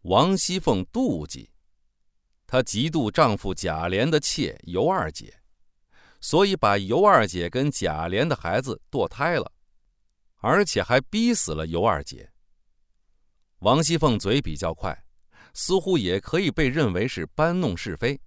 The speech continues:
因此贾琏最终休了王熙凤，按照清代的法律也是合理合法的。《红楼梦》不但刻画了家族的衰落悲剧，还聚焦个体命运，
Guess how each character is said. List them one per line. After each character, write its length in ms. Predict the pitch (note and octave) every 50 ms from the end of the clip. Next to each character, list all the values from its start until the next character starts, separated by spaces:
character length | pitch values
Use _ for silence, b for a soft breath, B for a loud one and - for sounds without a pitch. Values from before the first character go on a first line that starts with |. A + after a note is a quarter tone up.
| - - - _ _ _ _ _ _ _ _ _ _ _ _
因 240 | - C3+ C#3 D3 C#3+
此 400 | - - E2+ D#2 E2+ F#2 F2+ - - - - - - -
贾 340 | - A2 G#2 F2+ F2 F#2
琏 220 | G2 A#2 C3 D3+ D3+
最 280 | - - G3 D#3 B2
终 220 | A2+ D3 D#3+ E3 D#3+
休 340 | - - - G#3 A3 A#3 G#3
了 120 | C#3 G2
王 200 | F#2+ G#2 A2 B2
熙 220 | - - B2 C3
凤， 180 | - - G2 - - - - _ _ _ _ _ _ -
按 180 | C3+ C3+ A#2+
照 180 | A#2+ A2+ G2+ F#2+
清 360 | - - - G3+ A3 A3+ A3
代 160 | G3+ F#3 C3
的 120 | G2 F#2 E2+
法 240 | - F2+ D2+ D2
律 280 | E2+ A2+ A#2 F2 C#2+ b b b b b
也 160 | F2 F2+ F2
是 180 | - - F#2+ D#2
合 340 | - - - A2 D3+ F#3 F3+
理 160 | A#2+ D#2 C#2+
合 220 | - - G#2 C3
法 300 | C#3 - B1+ - - -
的。 120 | - G#2 A2+ - - _ _ _ _ _ _ _ _ _ _ _ _ _ _ _ _ _ _ _ _ _ _ _ _ _ _ _ _ _ _ _ _ _ _ _
《红 260 | _ - - C#3+ D#3+
楼 140 | C#3+ C3 D3+
梦》 240 | - D#3 C3+ A#2+ A2 G2
不 140 | - C3+ D3
但 180 | C#3+ B2+ A#2+
刻 300 | - - - G3+ D3+ A#2
画 200 | - C3 A2 F#2+
了 120 | E2+ E2 E2
家 340 | - - F3 F3 F3+ F3+
族 220 | E3+ - G#2 B2 E3
的 100 | C#3+ G2+
衰 300 | - - - B2+ A#2+ B2+
落 160 | B2+ F2 D2+
悲 220 | - F#2 F2+ F#2
剧， 180 | - - D#2 - _ _ _ _ _ _ _ _ _ _ _ _ _
还 240 | - - B2 D3 E3+
聚 260 | - - F#3+ D3+ A#2+
焦 240 | - - E3 E3+ E3+
个 320 | D#3+ - A#3+ B3+ G#3 B2 F#2+
体 200 | - - - -
命 240 | D#2+ F#2+ F#2+ D#2+ D#2
运， 220 | D#2+ D#2 C2